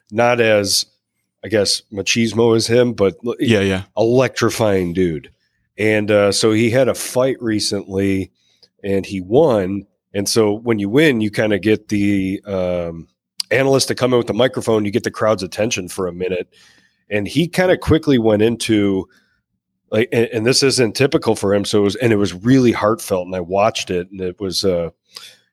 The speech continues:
Speaker 1: that earlier that morning of his fight, one of his good friends took his own life.
Speaker 2: Mm.
Speaker 1: And so that person was going through some struggles, and he just went on about it. But he, he said something to the tune of,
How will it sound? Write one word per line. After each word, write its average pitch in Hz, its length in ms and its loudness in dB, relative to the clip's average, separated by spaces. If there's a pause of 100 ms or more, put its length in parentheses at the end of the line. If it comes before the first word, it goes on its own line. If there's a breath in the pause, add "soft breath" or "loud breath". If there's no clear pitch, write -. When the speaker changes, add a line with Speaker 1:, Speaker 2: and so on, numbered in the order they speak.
Speaker 1:
that 107 280 2 (100)
earlier 151 460 6
that 131 240 2
morning 110 800 2
of 104 240 0
his 104 240 0
fight, 104 600 0
one 104 180 -2
of 98 60 -2
his 98 160 0
good 113 240 0
friends 104 680 0 (120)
took 113 200 -2
his 95 140 -4
own 87 180 -2
life. - 440 -8 (460)
Speaker 2:
Mm. 104 160 2
Speaker 1:
And 101 100 0
so 104 80 2
that 107 140 2
person 110 300 0
was 98 100 -2
going 101 240 2
through 101 160 -2
some 95 160 -6
struggles, 90 760 0 (460)
and 104 120 2
he 113 80 4
just 120 320 0 (420 soft breath)
went 117 220 2
on 127 220 4
about 110 320 2
it. 107 140 0
But 104 120 -2
he, 110 180 -2
he 98 240 -8
said 139 340 -2
something 120 480 0
to 113 100 -4
the 101 100 -2
tune 117 340 0
of, 98 360 0